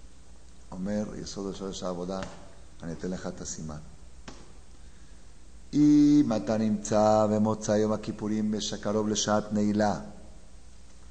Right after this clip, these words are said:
ואתה אומר, "חבל, חבל שהיום הזה הולך להיגמר,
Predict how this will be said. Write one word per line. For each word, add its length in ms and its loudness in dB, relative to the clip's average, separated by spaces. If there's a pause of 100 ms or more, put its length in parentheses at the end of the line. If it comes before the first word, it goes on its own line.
(520)
ואתה 280 -2
אומר, 300 2
"חבל, 680 2
חבל 680 0
שהיום 500 0
הזה 220 -2
הולך 340 0
להיגמר, 720 -2